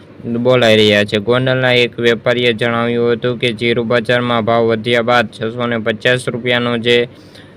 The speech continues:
ઘટાડો પણ જોવા મળ્યો છે અને ડિલિવરીના ભાવ હવે પચાસ રૂપિયા વધ્યા છે અને પચાસ રૂપિયામાંથી ત્રીસ રૂપિયાનો ઘટાડો જોવા મળ્યો છે. શેર બજારમાં આગળ ઉપર કેવા વેપારો થાય છે તેના ઉપર બજારનો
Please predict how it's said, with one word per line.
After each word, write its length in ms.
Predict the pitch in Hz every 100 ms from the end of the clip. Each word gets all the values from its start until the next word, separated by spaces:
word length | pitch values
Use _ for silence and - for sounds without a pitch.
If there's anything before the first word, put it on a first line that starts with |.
| -
ઘટાડો 460 | - 113 127 123 120
પણ 280 | 120 123 110
જોવા 300 | 117 117 117
મળ્યો 420 | 117 120 120 120
છે 140 | 113
અને 220 | 123 120 117
ડિલિવરીના 760 | 110 113 123 123 123 120 120 113
ભાવ 340 | 127 120 117
હવે 240 | 117 120
પચાસ 420 | 110 117 107 123 123
રૂપિયા 380 | 123 120 120 117
વધ્યા 280 | 117 120 120
છે 120 | 123
અને 180 | 120 117
પચાસ 460 | 110 107 127 120 123
રૂપિયામાંથી 760 | 120 131 123 120 120 120 110
ત્રીસ 280 | 110 120 120
રૂપિયાનો 420 | 120 120 123 120 113
ઘટાડો 400 | 110 113 117 117
જોવા 360 | 110 113 113 110
મળ્યો 260 | 110 117
છે. 220 | 120 120 113
શેર 180 | 120 127
બજારમાં 540 | 127 123 131 131 135 135 - - - - -
આગળ 360 | 117 120 123 131
ઉપર 260 | 127 135 123
કેવા 340 | 117 120 120
વેપારો 440 | 120 117 110 117 117
થાય 240 | 123 120
છે 140 | 113 117
તેના 320 | 120 123 123
ઉપર 180 | 120 120
બજારનો 580 | 113 113 110 123 120 123